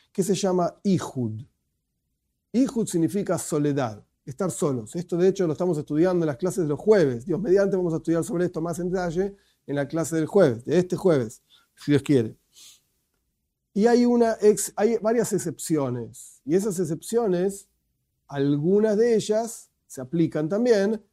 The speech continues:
a lo que dijimos anteriormente de alejarse. Por ejemplo, una madre con un hijo.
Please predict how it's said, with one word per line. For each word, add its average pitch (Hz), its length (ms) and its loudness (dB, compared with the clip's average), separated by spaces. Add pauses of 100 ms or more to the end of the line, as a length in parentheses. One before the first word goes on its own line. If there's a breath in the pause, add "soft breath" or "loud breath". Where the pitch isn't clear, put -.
a - 80 -4
lo 170 120 0
que 180 100 0
dijimos 175 320 -2
anteriormente 175 460 -2
de 170 80 0
alejarse. 135 440 -6 (380)
Por 185 100 4
ejemplo, 156 380 4 (720 soft breath)
una 160 240 2
madre 185 400 4
con 185 160 2
un 165 140 4
hijo. 127 360 -4